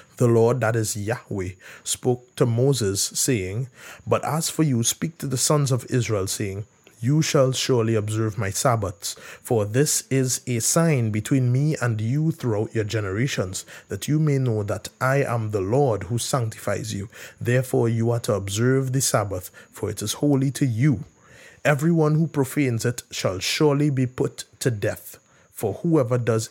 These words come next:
any work on it that person shall be cut off from among his people. For six days work may be done, but on the seventh day there is a Sabbath of complete rest, holy to the Lord.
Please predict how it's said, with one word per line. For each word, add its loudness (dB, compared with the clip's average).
any 2
work 2
on 2
it -10
that -6
person 0
shall 0
be -8
cut 0
off 0
from -2
among -2
his 0
people. -8
For -4
six -2
days 0
work 0
may 0
be -2
done, -2
but -4
on -6
the -6
seventh 0
day 2
there 0
is -8
a -2
Sabbath 0
of -6
complete -2
rest, -4
holy 4
to 0
the 2
Lord. -2